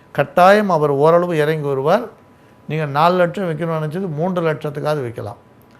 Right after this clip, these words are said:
அதே மாதிரி வீடு, மனை, வாகனம் எதுவா இருந்தாலும் பார்கெயின் பண்றவாளை கண்டு பயப்பட வேண்டாம். உங்க கையில இருக்கிற பொருள் நல்ல பொருள் தான்.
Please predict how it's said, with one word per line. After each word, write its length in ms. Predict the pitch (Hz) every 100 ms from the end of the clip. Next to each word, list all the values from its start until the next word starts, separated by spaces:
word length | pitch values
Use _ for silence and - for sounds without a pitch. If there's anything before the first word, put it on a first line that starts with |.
| _ -
அதே 180 | 135 170
மாதிரி 180 | 208 208
வீடு, 440 | 160 196 208 220
மனை, 320 | 196 175 175 185
வாகனம் 440 | 151 160 165 139
எதுவா 280 | 131 160 202
இருந்தாலும் 600 | 170 139 110 113 120 156 _ _ _ _ -
பார்கெயின் 520 | 135 175 208 214 208 180
பண்றவாளை 420 | 170 165 156 147
கண்டு 240 | 151 175
பயப்பட 340 | 147 143 151 147
வேண்டாம். 300 | 139 139 170
உங்க 160 | 139
கையில 320 | 120 135 180 175
இருக்கிற 260 | 151 143
பொருள் 280 | 127 165 190
நல்ல 260 | 151 170 196
பொருள் 300 | 165 143 127
தான். 180 | 120